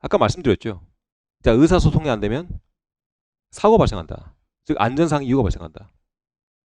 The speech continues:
첫 번째 뭐라고? 항행 안전. 의사소통이 돼야 올바르게 이렇게 이제 선박길이 통화할 수 있겠죠. 또 육상에서 "야, 너 거기 앞에 위험물 있어."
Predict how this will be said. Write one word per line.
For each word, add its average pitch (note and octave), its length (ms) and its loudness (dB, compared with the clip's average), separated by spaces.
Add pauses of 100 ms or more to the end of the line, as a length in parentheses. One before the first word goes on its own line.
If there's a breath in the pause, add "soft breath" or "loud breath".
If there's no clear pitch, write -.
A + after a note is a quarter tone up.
첫 - 100 -16
번째 G3 160 0
뭐라고? G2 300 -4 (960)
항행 F3+ 240 -6
안전. F2+ 340 -8 (720)
의사소통이 C#3 580 -2
돼야 A#2+ 460 -4 (760)
올바르게 A#2+ 580 2
이렇게 G#2 260 -4
이제 E2+ 140 -10
선박길이 - 500 -6
통화할 D3+ 260 -4
수 - 60 -18
있겠죠. G2 340 -14
또 A3+ 200 6 (520 soft breath)
육상에서 E3+ 580 4
"야, F3 240 8
너 F3 160 8
거기 F#3+ 240 0
앞에 F#3 220 4
위험물 A#3 340 4
있어." F#3+ 440 4